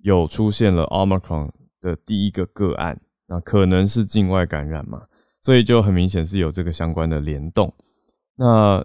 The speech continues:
其实一转眼，再两个礼拜，冬季奥运就要开始嘞。我们都一直想下个月、下个月，对啊，二月初，其实就再两个礼拜，就差不多过年那个时候。Right，所以呢，现在总之呢，不公开售票了。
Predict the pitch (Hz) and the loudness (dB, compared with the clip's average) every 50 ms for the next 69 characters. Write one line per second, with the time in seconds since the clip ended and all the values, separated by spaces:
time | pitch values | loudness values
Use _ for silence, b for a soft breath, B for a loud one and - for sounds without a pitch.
0 | - - - 135 131 131 135 135 - - - 151 139 - 127 110 113 120 120 110 | -6 -8 -6 -4 -4 -2 0 -2 -2 0 -2 -4 0 2 2 4 4 4 4 4
1 | 95 85 82 92 - _ _ _ _ - 175 147 123 117 113 101 92 87 - - | 2 2 -2 -6 -10 _ _ _ _ 2 4 6 6 6 4 4 2 -2 -2 -2
2 | 98 87 90 85 78 - - 113 104 92 80 80 98 101 - _ 113 113 110 110 | 0 0 2 0 -2 0 2 2 2 2 2 -2 -6 -10 -6 _ 0 2 2 2
3 | 113 110 110 107 104 104 104 98 95 98 95 95 - - 87 85 85 - - - | 2 2 2 4 4 4 2 2 2 2 2 0 0 -2 -4 -2 -2 -4 -8 -10
4 | - - 95 - _ _ _ _ _ _ _ _ _ _ _ 98 98 98 101 110 | -12 -14 -16 -16 _ _ _ _ _ _ _ _ _ _ _ -4 -2 0 2 4
5 | 117 120 113 107 95 - - - 98 - 107 98 92 87 90 92 92 85 92 92 | 4 4 4 2 0 -2 -6 -10 -8 -6 -4 -4 -2 0 0 0 0 0 -2 -4
6 | 82 78 78 78 73 - 117 104 92 87 - 113 110 107 104 98 - - - - | -4 -4 -4 -6 -2 2 2 4 4 4 4 4 6 6 4 4 2 -2 -6 -6
7 | 87 85 82 82 - - 85 82 85 95 85 - - 95 82 76 73 71 76 71 | -6 -6 -6 -8 -6 -6 -6 -4 -4 -4 -4 -4 -4 -4 -4 -4 -8 -10 -14 -16
8 | 80 - - 76 76 73 - _ _ _ _ _ _ 90 85 - - 82 82 80 | -16 -14 -14 -14 -14 -14 -18 _ _ _ _ _ _ -10 -10 -10 -8 -8 -8 -6
9 | 78 82 80 - - 95 87 78 76 73 - - - 76 - - - _ _ _ | -6 -6 -8 -4 -4 -4 -2 -2 -4 -6 -8 -10 -12 -12 -14 -14 -18 _ _ _
10 | _ _ _ _ _ _ _ _ _ _ _ _ _ _ _ _ _ 85 78 73 | _ _ _ _ _ _ _ _ _ _ _ _ _ _ _ _ _ -6 -6 -6
11 | 76 98 98 - _ 87 90 90 82 80 80 80 80 80 80 - - - - 104 | -8 -10 -14 -14 _ -4 -2 -2 -2 -2 -2 -2 -2 -4 -6 -8 -10 -8 -4 -2
12 | 98 101 95 92 90 92 - 104 101 101 98 101 123 131 131 131 127 127 - - | 0 0 2 0 0 0 0 2 2 2 2 2 2 4 4 4 4 2 2 0
13 | 147 123 139 131 127 123 120 120 120 113 - 135 113 101 104 120 107 95 87 85 | 0 2 4 2 2 2 2 2 2 4 4 2 2 2 2 0 2 2 2 2
14 | 85 85 85 | 2 0 -2